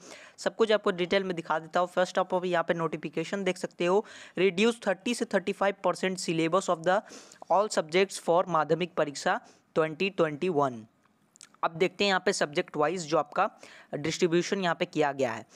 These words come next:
मैं स्टार्ट करूँगा यहाँ पे इंग्लिश के साथ, ठीक है। तो इंग्लिश में आप यहाँ पे देख सकते हैं lesson one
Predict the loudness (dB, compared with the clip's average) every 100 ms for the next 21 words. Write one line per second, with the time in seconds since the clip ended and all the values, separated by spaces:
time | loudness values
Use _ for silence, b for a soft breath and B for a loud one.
0 | B B -2 -2 0 -2 -2 -2 0 0
1 | 0 0 0 0 0 0 0 0 -4 -6
2 | -8 -4 0 0 -2 -4 -2 2 0 2
3 | 0 2 0 0 -4 -4 -4 -2 2 2
4 | 2 0 0 -2